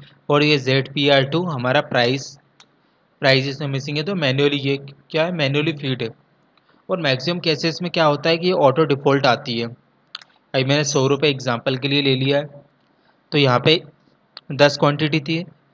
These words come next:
सौ इंटू दस एक हज़ार हो गया, discount zero है,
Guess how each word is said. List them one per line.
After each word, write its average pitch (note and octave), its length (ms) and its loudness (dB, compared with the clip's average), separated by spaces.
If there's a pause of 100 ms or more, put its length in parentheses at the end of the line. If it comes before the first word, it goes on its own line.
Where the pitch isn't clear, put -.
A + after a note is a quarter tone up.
(180)
सौ D3+ 240 6
इंटू D3 280 2
दस D3 240 2
एक C3 200 2
हज़ार C#3+ 260 4
हो D3 80 4
गया, D3 260 -2 (840)
discount C3+ 480 4
zero C3+ 320 4
है, D3+ 120 0